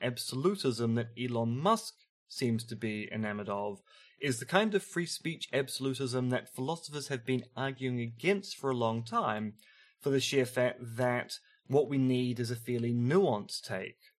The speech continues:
on free speech, just for the sheer fact that absolutism does seem to have some fairly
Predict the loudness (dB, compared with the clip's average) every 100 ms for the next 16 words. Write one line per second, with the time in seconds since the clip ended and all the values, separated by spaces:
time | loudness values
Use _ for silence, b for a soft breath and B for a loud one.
0 | _ -4 -2 -2 -6 -8 -8 -8 -8 -6
1 | -6 -6 -14 B B 2 2 2 -4 -6
2 | -4 -2 -2 0 -2 -2 -6 -4 -4 -4
3 | -4 -2 0 0 0 0 -2 B B _
4 | -4 -2 0 -2 -2 -2 -2 -2 0 0
5 | 0 -4 -2 -2 -4 0 2 2